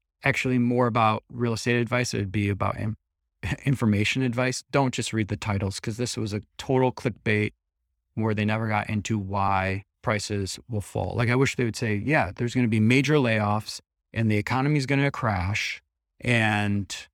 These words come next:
no one's gonna be able to afford it. And all the investors,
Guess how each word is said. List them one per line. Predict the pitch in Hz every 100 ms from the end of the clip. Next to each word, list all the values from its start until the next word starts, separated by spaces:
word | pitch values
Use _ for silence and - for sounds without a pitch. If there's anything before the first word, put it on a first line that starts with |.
| _ _
no | 107 131 135
one's | 131
gonna | 131 117
be | 120
able | 117
to | 110 123
afford | 110 - 113 110
it. | 110 -
And | 120
all | 107 117
the | 123 135
investors, | 123 110 117 - 131 123 123 -